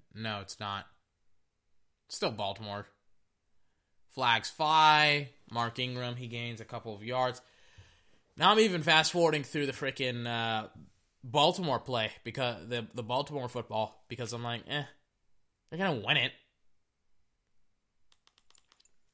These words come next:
It's all just like a handshake by now. It's all just, it's all done. Now they're just running the football.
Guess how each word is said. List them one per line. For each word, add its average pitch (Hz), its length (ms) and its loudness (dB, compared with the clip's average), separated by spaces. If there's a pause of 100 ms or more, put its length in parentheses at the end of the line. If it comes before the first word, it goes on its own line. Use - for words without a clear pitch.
(760)
It's 123 160 -8
all 151 180 2
just 139 200 -6
like 143 160 0
a 120 120 2
handshake 135 600 -4
by 107 180 -2
now. 104 220 -4
It's 107 120 -10
all 123 160 -4
just, 110 320 -10 (140)
it's - 180 -8
all 135 160 2
done. 113 400 -4 (520)
Now 127 140 -2
they're 139 120 0
just 117 160 -8
running 113 340 -6
the 104 80 -12
football. 113 480 -4